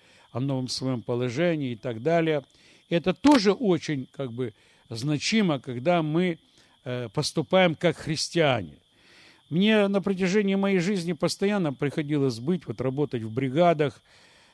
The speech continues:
Вот, э, учился я, потом работал на мебельных фабриках, когда люди пили, вот, и я <laughs> не должен был пить.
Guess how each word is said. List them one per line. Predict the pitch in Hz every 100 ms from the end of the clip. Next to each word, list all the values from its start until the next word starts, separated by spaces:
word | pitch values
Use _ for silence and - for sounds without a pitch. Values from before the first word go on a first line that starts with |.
| -
Вот, | 127 127 -
э, | 120 107 107 104 123
учился | 147 - 196 190 - 170
я, | 165 156
потом | 147 98 120 113
работал | 120 143 185 156 135
на |
мебельных | 123 131 120 120 110
фабриках, | 160 160 139 135 - 117 _ _ _ _ _
когда | 120 131
люди | 139 139 127
пили, | 107 170 175 160 147 123 _ _ _ _ _
вот, | 127 139 139 127 -
и | 143 131 127 123 120
я | 120 151
<laughs> |
не | 135 143 131
должен | 139 135 135
был | 123 127
пить. | - - 165 -